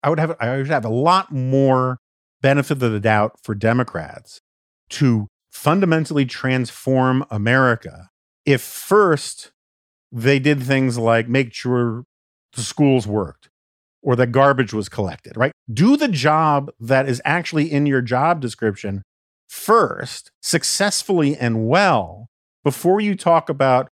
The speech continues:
wiping out institutional racism and all of these other things, because,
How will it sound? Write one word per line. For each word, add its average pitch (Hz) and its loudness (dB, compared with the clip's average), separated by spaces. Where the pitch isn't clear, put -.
wiping 160 0
out 127 0
institutional 143 -2
racism 127 2
and 117 0
all 127 0
of 113 -6
these 117 -2
other 202 2
things, 107 -4
because, 165 -2